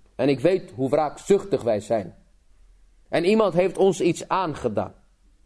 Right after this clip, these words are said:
en de engel van de bergen vraagt ons: "Zal ik Al-Akhshabain op hen doen neerstorten?" Dan zeggen wij: "Doe er maar tien." Niet twee, maar tien.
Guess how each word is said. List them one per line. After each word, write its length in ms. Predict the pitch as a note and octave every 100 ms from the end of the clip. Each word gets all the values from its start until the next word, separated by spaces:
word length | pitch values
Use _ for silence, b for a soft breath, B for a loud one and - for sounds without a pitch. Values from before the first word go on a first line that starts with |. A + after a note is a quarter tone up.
| _ _ _ _
en 180 | - F3
de 80 | G3
engel 420 | G3 A#3 G3+ G#2+
van 200 | - F3+
de 120 | F3
bergen 380 | E3 G#3 - - -
vraagt 440 | D#3+ G3 F#3 -
ons: 400 | A#2+ F#2+ - - _ _ _ _ _ _
"Zal 300 | A#2 G3 B3
ik 280 | G3 - - -
Al-Akhshabain 960 | E3 F#3+ - - E3+ F#3+ G3+ A2+ - - _ _ _ _ _ - -
op 180 | B2+
hen 340 | E3 G#3+ F3 -
doen 260 | B2+ D#3+ D#3+
neerstorten?" 840 | F#3+ F#3 - - E3+ E3 F#3+ - _ _
Dan 180 | - B2
zeggen 280 | D#3+ D#3+ C#3+
wij: 220 | C#3+ -
"Doe 240 | B2+ D3
er 140 | C#3 C3
maar 220 | B2+ -
tien." 380 | F3 C#3 G2+ - _ _ _ _ _ _ -
Niet 220 | F3+ F3+
twee, 320 | C#3+ F3 A3+
maar 180 | D3 C#3
tien. 420 | - F3 A2 -